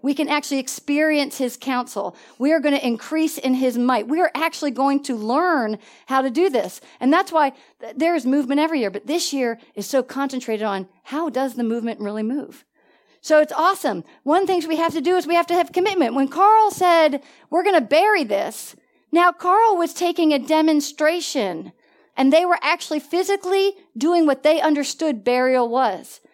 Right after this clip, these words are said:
The beautiful thing is, what wasn't really buried came to surface, and then they really knew how to attack it.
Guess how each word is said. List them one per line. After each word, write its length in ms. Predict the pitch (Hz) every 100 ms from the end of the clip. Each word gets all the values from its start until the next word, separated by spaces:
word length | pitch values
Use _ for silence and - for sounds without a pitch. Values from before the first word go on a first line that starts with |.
| _ _
The 80 | 302
beautiful 500 | 311 359 403 320 370
thing 420 | - 440 480 330
is, 520 | - 277 254 330 - - _ _ _
what 260 | 226 277 247
wasn't 540 | 277 311 311 277 220 -
really 360 | 247 269 247 220
buried 680 | - 294 392 285 208 208 -
came 360 | - 302 294 254
to 120 | 240
surface, 800 | - 339 403 - 202 208 - - _ _ _
and 180 | 254 277
then 160 | 277
they 140 | 285 339
really 240 | 285 262
knew 120 | 262
how 120 | 262 254
to 80 |
attack 340 | 247 294 339 -
it. 160 | -